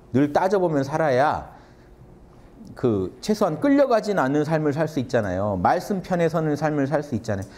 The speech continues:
실수하고 넘어지더라도 또 일어서서 말씀 편을 줄 수 있는 그런 삶을 살자는 거예요. 예. 우린 계속 지겠죠. 사도 바울도 지는데,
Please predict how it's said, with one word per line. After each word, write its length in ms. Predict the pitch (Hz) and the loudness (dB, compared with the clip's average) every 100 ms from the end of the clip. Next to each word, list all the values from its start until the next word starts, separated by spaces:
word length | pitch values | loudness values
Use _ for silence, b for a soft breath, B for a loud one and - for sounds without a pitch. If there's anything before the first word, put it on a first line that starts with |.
| B B B | B B B
실수하고 600 | - 262 254 233 208 185 | -2 -2 2 2 2 2
넘어지더라도 680 | 131 165 165 160 156 151 - | 2 2 0 0 0 0 0
또 140 | 285 | 2
일어서서 380 | 226 202 185 160 | 2 2 0 2
말씀 360 | 135 156 190 | 0 0 -4
편을 680 | 170 175 156 139 - - 139 | -4 -2 0 -2 -4 -2 -2
줄 160 | - 131 | 2 0
수 160 | - 131 | 0 2
있는 260 | 113 120 | 4 2
그런 300 | - 127 135 | 0 2 2
삶을 300 | 135 139 131 | 0 -2 -2
살자는 460 | 120 135 131 104 90 | -2 -2 -2 -4 -4
거예요. 300 | 82 87 101 B B B B - 85 | -4 -4 -6 B B B B -16 -12
예. 120 | 85 87 - - - - - | -12 -14 -20 -20 -20 -20 -4
우린 340 | 143 196 185 - | 0 0 0 -2
계속 280 | - 208 - | -2 0 -2
지겠죠. 500 | - 151 - - 87 | 0 0 0 0 -2
사도 320 | - 262 285 | 0 0 2
바울도 420 | 277 240 220 202 165 | 2 2 0 -2 -4
지는데, 720 | 175 175 170 240 170 92 78 | -2 -2 2 2 2 0 -8